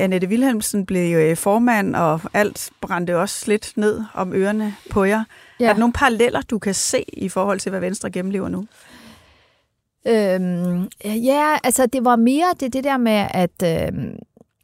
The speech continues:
Speaker 2: altså, når man sådan, at når der er et nedtur, når der er en nedsmeltning, og polit-, øh, journalisterne sammen med kommentatorerne har besluttet sig for, at det her er en nedsmeltning,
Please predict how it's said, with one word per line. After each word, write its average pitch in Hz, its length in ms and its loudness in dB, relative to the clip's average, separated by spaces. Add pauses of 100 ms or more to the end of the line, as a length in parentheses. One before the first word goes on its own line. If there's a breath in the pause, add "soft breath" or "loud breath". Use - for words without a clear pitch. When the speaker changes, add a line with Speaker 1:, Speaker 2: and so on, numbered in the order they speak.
(300)
Speaker 2:
altså, 226 160 0
når 220 160 2
man 214 300 2
sådan, 208 360 -2
at 214 200 -4
når 233 160 4
der 247 80 2
er - 100 -2
et 269 120 -6
nedtur, 269 640 2
når 180 160 0
der 202 60 0
er 208 40 2
en 208 240 6
nedsmeltning, 170 840 2 (240)
og 180 220 2
polit-, 214 480 2
øh, 208 80 4
journalisterne 208 800 0
sammen 202 220 -2
med 185 80 0
kommentatorerne 185 600 -2
har - 200 -4
besluttet 226 460 0
sig 196 160 -6
for, - 80 -8
at - 120 -4
det 226 100 4
her 226 200 -2
er - 80 -4
en 180 160 0
nedsmeltning, 165 720 -4